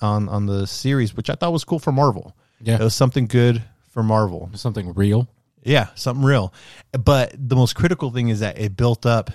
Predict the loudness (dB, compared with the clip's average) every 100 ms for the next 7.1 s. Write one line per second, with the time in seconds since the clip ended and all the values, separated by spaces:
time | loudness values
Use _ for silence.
0 | -16 _ _ -6 -6 -6 -6 -4 0 0
1 | 0 -4 -6 -10 _ _ _ _ _ _
2 | _ _ _ -4 -4 -4 -8 -12 -14 -12
3 | -6 -4 -4 -2 -2 -2 -4 -6 -6 -6
4 | -10 -18 _ _ -8 -6 -6 -8 -10 -10
5 | -12 -12 -12 -12 -10 -10 -10 -12 -14 -16
6 | -16 -16 -16 -14 -14 -4 0 0 0 -8
7 | -18